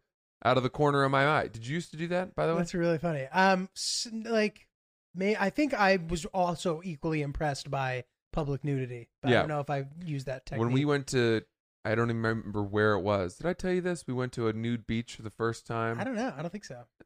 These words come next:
Speaker 1: Topless beach. There were women. And
Speaker 2: In
Speaker 1: I was,
Speaker 2: France?
Speaker 1: Yeah, it might have been France. I don't know where it was. And I was wearing sunglasses that I had bought at a gas station.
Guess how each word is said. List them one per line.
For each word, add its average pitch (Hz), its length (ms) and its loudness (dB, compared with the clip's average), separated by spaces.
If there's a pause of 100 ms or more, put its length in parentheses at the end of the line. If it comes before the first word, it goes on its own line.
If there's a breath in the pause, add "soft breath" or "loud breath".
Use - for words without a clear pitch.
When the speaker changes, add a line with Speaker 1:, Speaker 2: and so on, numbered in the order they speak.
(200)
Speaker 1:
Topless 113 420 2
beach. 117 380 -6
There 113 100 -2
were 107 100 -2
women. 113 360 0
And 101 100 -8
Speaker 2:
In 98 60 -2
Speaker 1:
I 98 40 -2
was, 120 160 -2
Speaker 2:
France? 180 320 -6
Speaker 1:
Yeah, - 280 -6
it 196 120 -6
might 202 200 2
have 180 100 0
been 185 120 -2
France. 127 480 -2
I 139 100 -4
don't 143 100 0
know 110 80 0
where 92 220 -2
it 80 60 -2
was. 87 300 -4 (720 loud breath)
And 113 100 -2
I 120 120 4
was 120 240 2
wearing 113 640 0 (120)
sunglasses 113 680 0
that 104 140 -4
I 104 120 -2
had 98 160 -8
bought 104 220 -2
at 104 140 -4
a 98 40 -10
gas 101 360 -4
station. - 560 -16